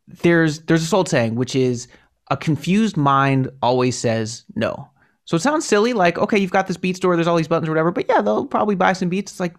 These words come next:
there's too much going on. They're gonna click off, they're gonna do something else, they're gonna get distracted. But if you give them one call to action, then they're gonna do it. If you only tell them to do one thing at a time,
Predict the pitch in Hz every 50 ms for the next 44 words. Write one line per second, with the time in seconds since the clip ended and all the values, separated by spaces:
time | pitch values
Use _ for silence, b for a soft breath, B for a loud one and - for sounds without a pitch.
0 | _ _ - - 170 165 - - - - 262 247 220 190 180 151 131 - - 170
1 | 180 175 170 160 175 170 143 127 127 123 147 151 147 - - 185 - - 160 165
2 | 165 - 156 143 143 143 147 160 135 170 151 - - 143 165 170 - - 139 135
3 | 131 131 135 - 139 131 - - 175 190 214 - - 147 131 135 151 165 - -
4 | _ _ _ _ _ _ _ _ _ - - - 156 156 160 196 175 185 202 202
5 | 220 208 175 139 127 120 131 135 147 175 196 196 196 180 - - 147 160 165 147
6 | 131 - - 135 180 202 - - 113 107 113 127 156 B B B B B B B
7 | _ - 151 151 151 143 160 156 151 151 208 175 120 117 139 143 147 160 165 160
8 | 165 175 180 165 151 147 147 131 165 165 135 113 135 147 165 160 - 165 160 156
9 | 147 139 135 - 139 151 185 214 247 269